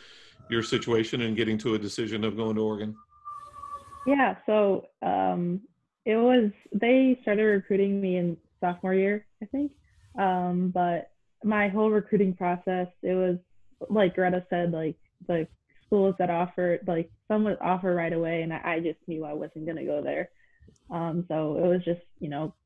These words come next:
Speaker 2: elimination, I guess, and, and it came down to just where I felt most comfortable with. Um, I took a lot of visits around, uh, like, in the Midwest, um, DePaul, Marquette,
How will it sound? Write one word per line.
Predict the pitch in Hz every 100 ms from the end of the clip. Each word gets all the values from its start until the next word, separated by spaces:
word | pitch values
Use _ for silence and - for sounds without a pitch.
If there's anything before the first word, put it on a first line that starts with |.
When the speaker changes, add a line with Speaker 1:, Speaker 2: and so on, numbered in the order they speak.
| -
Speaker 2:
elimination, | 190 170 160 160 170 180
I | 165
guess, | 165 165 175 -
and, | 160 156
and | 170
it | 165 175
came | - 190
down | 175 165 175 180
to | 165
just | 165 165 -
where | 170 165 165 170 _ _ _ _ -
I | 180
felt | 180 175
most | 180 180 - -
comfortable | 180 175 180 190 208
with. | 214 226 _ _ _ - -
Um, | 165 165
I | 190
took | 220 262
a |
lot | 240 175 185
of | 190 175 -
visits | 180 185 170 170 - _ _ _ _ _ 185
around, | 185 175 170 196
uh, | 190
like, | 170 -
in | 185
the | 185
Midwest, | 180 175 160 165 214 _ _ -
um, | 156 160 156 156 175 180 _ _ _ _ _ _ -
DePaul, | 185 - 175 170 170
Marquette, | 170 165 165 170 160